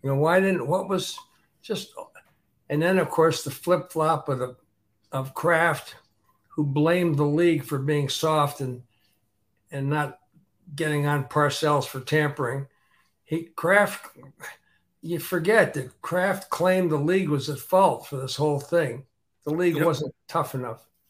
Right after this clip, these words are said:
Speaker 2: I couldn't agree with you more. When I go back and watch that, I learn something new every time.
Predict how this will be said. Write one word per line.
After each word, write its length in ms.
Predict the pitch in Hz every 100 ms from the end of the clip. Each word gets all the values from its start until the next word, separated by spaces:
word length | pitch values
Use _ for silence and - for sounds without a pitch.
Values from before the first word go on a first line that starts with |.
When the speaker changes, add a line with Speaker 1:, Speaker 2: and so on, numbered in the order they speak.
| -
Speaker 2:
I 100 | 170
couldn't 260 | 170 220 190
agree 260 | 156 180
with 160 | 165 151
you 80 | 147
more. 280 | 151 147
When 120 | 135 143
I 100 | 160
go 140 | 170
back 300 | 165 160 160
and 120 | 139
watch 240 | 143 139 -
that, 140 | 123
I 60 | 123
learn 260 | 135 139
something 460 | 131 147 127 135 127
new 220 | 135 127
every 260 | 123 120 117
time. 460 | 135 120 110 107